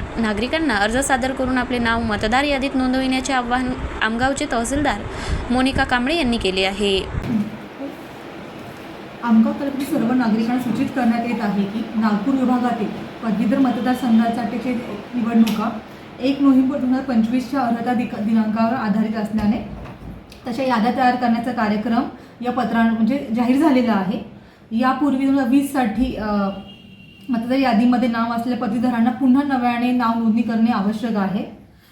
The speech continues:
Speaker 2: मतदार नोंदणी नियम एकोणीसशे सहासष्टच्या नियम एकतीस तीन नुसार पदवीधर मतदारसंघासाठी नव्याने मतदार नोंदणी यासोबत जोडण्यात आलेल्या, म्हणजे नमुना अठरा नंबरचे फॉर्म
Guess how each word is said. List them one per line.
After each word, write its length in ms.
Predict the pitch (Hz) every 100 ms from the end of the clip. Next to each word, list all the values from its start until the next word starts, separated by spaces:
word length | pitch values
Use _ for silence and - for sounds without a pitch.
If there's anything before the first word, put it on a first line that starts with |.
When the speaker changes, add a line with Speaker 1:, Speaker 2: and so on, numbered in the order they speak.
| -
Speaker 2:
मतदार 360 | 240 233 277 302
नोंदणी 280 | 285 262 285
नियम 300 | 269 262 262
एकोणीसशे 400 | 226 254 262 277
सहासष्टच्या 720 | 262 233 226 247 247 247 254
नियम 300 | 233 240 269
एकतीस 400 | 247 - 294 -
तीन 220 | 285 285
नुसार 360 | 269 220 214 208 - - - -
पदवीधर 360 | 269 220 277 330
मतदारसंघासाठी 1040 | 294 254 254 247 240 226 233 233 190 214 -
नव्याने 400 | 247 233 254 302
मतदार 380 | 269 233 262 254
नोंदणी 600 | 254 247 240 233 - - - -
यासोबत 420 | 226 285 - 254 294
जोडण्यात 440 | 254 233 240 254
आलेल्या, 340 | 240 226 196
म्हणजे 220 | 190 240 233
नमुना 260 | 240 269
अठरा 280 | 254 220 247
नंबरचे 380 | 247 233 240 262
फॉर्म 260 | 240 226